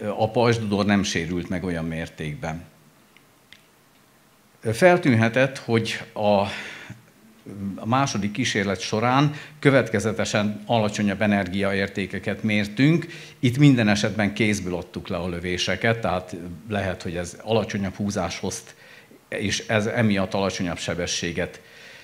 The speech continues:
jelentett, de a lőtávolságnak is volt hatása, mert a huszonkét méteren mért energiaértékek átlaga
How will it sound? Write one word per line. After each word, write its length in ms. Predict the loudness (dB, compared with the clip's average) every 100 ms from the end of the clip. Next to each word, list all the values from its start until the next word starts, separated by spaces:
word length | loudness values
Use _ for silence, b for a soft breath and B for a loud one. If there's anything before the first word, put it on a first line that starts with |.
| B
jelentett, 580 | 4 6 6 6 4 6
de 100 | 6
a 180 | 8
lőtávolságnak 1000 | 8 6 6 6 4 2 2 2 2 -2
is 140 | -2 -2
volt 280 | 0 0 0
hatása, 720 | -4 2 2 2 2 0 B B B
mert 220 | -2 0
a 40 | 0
huszonkét 640 | 0 2 2 4 0 2
méteren 480 | 0 0 0 2 2
mért 320 | 2 0 0
energiaértékek 1120 | 0 2 2 0 0 0 -2 -2 -6 -4 -4
átlaga 720 | 0 -2 0 -2 2 2 0